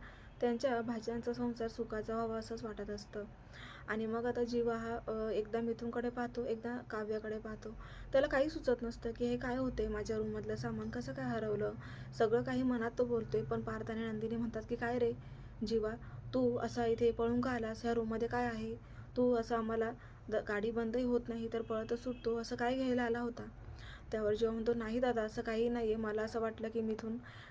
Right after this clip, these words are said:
काकाने रूम खूप छान सजवली असेल आणि मी खूप एक्सायटेड होतो म्हणून म्हटलं पुढे जाऊन बघावं." त्यावर आता नंदिनी डोक्यालाच हात लावते, कारण त्यांना कुठे माहिती की त्यांचा वेगळाच काहीतरी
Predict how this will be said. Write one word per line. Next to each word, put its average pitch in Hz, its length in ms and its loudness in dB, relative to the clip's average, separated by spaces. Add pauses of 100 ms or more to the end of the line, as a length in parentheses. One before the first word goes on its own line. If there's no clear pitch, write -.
काकाने 220 420 2
रूम 233 200 4
खूप 240 240 -2
छान 240 180 2
सजवली 233 460 0
असेल 226 260 0
आणि 214 180 0
मी 226 120 2
खूप 247 200 0
एक्सायटेड 233 460 2
होतो 240 200 2
म्हणून 233 260 0
म्हटलं 233 280 0
पुढे 226 280 4
जाऊन 220 260 -2
बघावं." 220 380 -4 (640)
त्यावर 208 220 4
आता 214 160 0
नंदिनी 220 340 -2
डोक्यालाच 220 460 0
हात 240 140 -2
लावते, 220 380 -2 (380)
कारण 214 200 -4
त्यांना 226 260 -2
कुठे 254 240 2
माहिती 240 320 0
की 220 160 -4
त्यांचा 220 420 -2
वेगळाच 214 420 -4
काहीतरी 220 380 -4